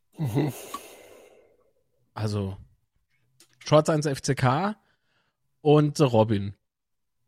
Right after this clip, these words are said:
Speaker 2: Also ich bin nicht ganz blöd, ne? Ich will's nur mal erwähnen, dass ich euch zwei sehr gut im Auge hab und die drei Mods auch.
Speaker 1: <laughs>
Speaker 2: Ich, ich sag's nochmal, hier wird es keine Diskussion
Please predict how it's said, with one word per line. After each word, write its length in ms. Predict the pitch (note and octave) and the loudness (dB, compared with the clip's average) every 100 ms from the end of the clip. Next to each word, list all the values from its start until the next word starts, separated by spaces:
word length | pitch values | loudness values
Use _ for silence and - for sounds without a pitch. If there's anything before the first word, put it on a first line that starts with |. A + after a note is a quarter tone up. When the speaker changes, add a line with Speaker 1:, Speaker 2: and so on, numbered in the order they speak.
| _ | _
Speaker 2:
Also 180 | - C#3 | 0 2
ich 140 | C#3+ | 2
bin 140 | - D3 | 2 0
nicht 160 | D3+ | 0
ganz 240 | - C#3 - | 0 -2 -2
blöd, 480 | - C#3 B2 A2 G#2+ | 0 2 2 0 -2
ne? 260 | A2+ D3 - _ _ _ _ _ _ _ _ _ _ | -2 -2 -6 _ _ _ _ _ _ _ _ _ _
Ich 120 | B2 C3 | -4 2
will's 240 | D3+ - | 2 4
nur 100 | D#3+ | 4
mal 140 | E3 | 4
erwähnen, 400 | D3 C3 C3 E3+ | 6 4 4 2
dass 160 | D3+ B2 | 2 2
ich 60 | C3+ | 2
euch 180 | B2+ - | -2 -2
zwei 300 | - C3 C3 | -2 0 0
sehr 260 | - C3 | 0 -2
gut 160 | - D3+ | -2 -4
im 100 | C3+ | -4
Auge 300 | F#2+ C3 D3 | -2 2 2
hab 160 | D3 | 0
und 140 | D#3 C3+ | -2 -4
die 80 | B2+ | -4
drei 220 | - A#2+ | 0 0
Mods 260 | B2+ B2 - | 0 -4 -6
auch. 360 | G2+ A2+ - _ _ _ _ _ _ - | -6 -6 -8 _ _ _ _ _ _ -14
Speaker 1:
<laughs> 60 | - - C#3 - - - - _ _ _ - | -12 -8 -10 -8 -10 -10 -14 _ _ _ -10
Speaker 2:
Ich, 240 | B2+ - | -8 -6
ich 100 | C#3 | -2
sag's 300 | B2+ C#3 - | 0 0 -2
nochmal, 320 | F3+ F3 C3 G#2+ | -4 -2 -2 -2
hier 240 | G#2 C3+ | -2 -4
wird 160 | D3 C#3+ | -4 -6
es 160 | - | -8
keine 600 | - - C#3 F3 G#3+ A3+ G#3+ - - | -10 -6 -4 -4 -4 -8 -12 -14 -10
Diskussion 840 | F#3 - F#3 - E3 A#2+ C3+ F3+ | -8 -8 -10 -6 -2 -2 -2 -6